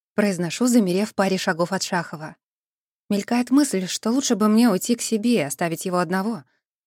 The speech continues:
но вместо этого подхожу чуть ли не вплотную. Шахов поднимает голову и тянется за пачкой сигарет, которая лежит на журнальном столике.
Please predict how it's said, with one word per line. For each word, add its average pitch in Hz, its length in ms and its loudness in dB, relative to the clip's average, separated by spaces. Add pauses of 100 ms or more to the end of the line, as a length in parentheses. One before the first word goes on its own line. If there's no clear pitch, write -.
(120)
но 202 100 2
вместо 220 320 4
этого 277 180 2
подхожу 220 440 0
чуть 196 240 -4
ли 202 100 4
не 202 100 2
вплотную. 165 720 -4 (800)
Шахов - 360 -2
поднимает 175 440 0
голову 214 340 0
и 156 60 0
тянется 214 340 0
за 170 140 0
пачкой 170 320 -2
сигарет, 190 560 -2
которая 170 360 0
лежит 165 340 0
на 175 60 0
журнальном 165 540 -2
столике. 151 580 -12